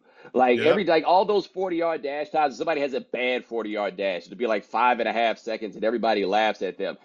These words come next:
Speaker 1: And I am here to tell you, that big sloppy dude with that gut would dust you. Dust you, even if you think you're in good shape. You're not beating them. Like, they are, they don't, they are just next level human beings. Like, it's the, it's a very Nietzschean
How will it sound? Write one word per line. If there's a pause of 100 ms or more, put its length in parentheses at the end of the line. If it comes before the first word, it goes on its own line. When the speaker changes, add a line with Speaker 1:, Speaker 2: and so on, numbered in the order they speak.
(160)
Speaker 1:
And
I
am
here
to
tell
you, (220)
that
big
sloppy
dude
with
that
gut
would (140)
dust
you. (380)
Dust
you,
even
if
you
think
you're
in
good
shape. (360)
You're
not
beating
them.
Like,
they
are, (600)
they
don't, (400)
they
are
just
next
level
human
beings.
Like,
it's
the,
it's
a
very
Nietzschean